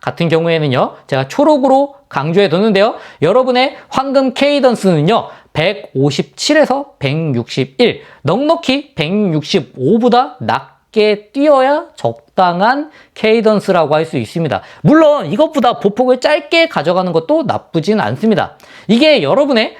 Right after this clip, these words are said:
다리 길이와 맞는 가장 효율적인 과학적인 수치입니다. 물론 조깅은 효율성을 따지지 않기 때문에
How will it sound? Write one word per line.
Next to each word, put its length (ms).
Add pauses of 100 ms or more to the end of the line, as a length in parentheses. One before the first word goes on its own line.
(120)
다리 380
길이와 460
맞는 420 (200)
가장 440 (180)
효율적인 720 (180)
과학적인 640
수치입니다. 640 (200)
물론 560
조깅은 560 (260)
효율성을 540
따지지 420
않기 300
때문에 440